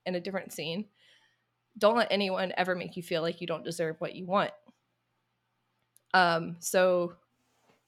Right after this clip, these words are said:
Patrick is, like, talking about what he wants, you know,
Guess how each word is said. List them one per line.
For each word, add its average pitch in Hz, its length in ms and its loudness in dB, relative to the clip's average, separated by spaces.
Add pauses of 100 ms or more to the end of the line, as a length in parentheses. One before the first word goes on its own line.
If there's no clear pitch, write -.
Patrick 185 420 0
is, 180 180 -4
like, 170 460 -2 (520)
talking 180 360 0
about 160 240 0
what 98 100 -4
he 180 220 -10
wants, 180 640 -4 (340)
you 202 100 -4
know, 202 280 0